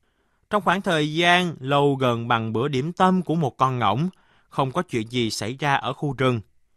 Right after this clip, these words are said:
Nhưng vào khoảng cuối buổi sáng, một con ngỗng trời đơn độc bay qua, len lỏi dưới những cành cây dày như cái mái. Nó bay từ từ, tìm đường bay giữa những thân cành um tùm,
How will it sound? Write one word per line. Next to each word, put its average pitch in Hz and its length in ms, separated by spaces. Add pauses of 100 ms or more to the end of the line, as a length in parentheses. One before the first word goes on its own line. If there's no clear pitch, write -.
(420)
Nhưng 143 300
vào 117 300
khoảng 117 260
cuối 165 240
buổi 127 180
sáng, 156 400 (400)
một 196 100
con 220 200
ngỗng 190 180
trời 156 260
đơn 170 280
độc 135 220
bay 156 260
qua, 160 360 (360)
len 143 300
lỏi 113 300
dưới 160 160
những 160 180
cành 123 240
cây 160 240
dày 131 280
như 139 140
cái 170 160
mái. 175 420 (560)
Nó 131 200
bay 143 160
từ 120 240
từ, 123 340 (400)
tìm 196 180
đường 196 200
bay 202 240
giữa 156 140
những 160 300
thân 175 220
cành 123 240
um 175 220
tùm, 135 320